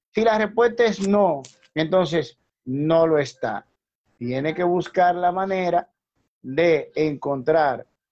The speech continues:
la enseñanza que le permita salir vivo de esa situación. Es así de sencillo. No es una cosa que es porque Remberto lo dice.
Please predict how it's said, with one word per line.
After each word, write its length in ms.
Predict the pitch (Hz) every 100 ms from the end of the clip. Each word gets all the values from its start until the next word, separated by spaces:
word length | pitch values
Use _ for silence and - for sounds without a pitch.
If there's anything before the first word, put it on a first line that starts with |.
| _ _ -
la 280 | 143 151 151
enseñanza 840 | 156 147 160 165 185 170 - 135
que 240 | - 214 226
le 160 | 233
permita 880 | 226 226 214 214 247 240 - 120 104 _ _
salir 580 | _ - 160 165 185 165
vivo 480 | 147 160 214 165 143
de 220 | 131 131
esa 200 | 131 143
situación. 680 | 117 123 117 104 110 110 92 _ _ _ _ _
Es 120 | - 214
así 300 | 220 220 240
de 120 | 220
sencillo. 580 | 214 196 226 240 214 - _ _ _ -
No 160 | 156
es 60 | 180
una 180 | 220 202
cosa 320 | 220 226 233
que 100 | 208
es 140 | 220
porque 500 | 233 208 208 196 170
Remberto 500 | 170 160 160 180 214
lo 140 | 190 165
dice. 400 | 185 233 -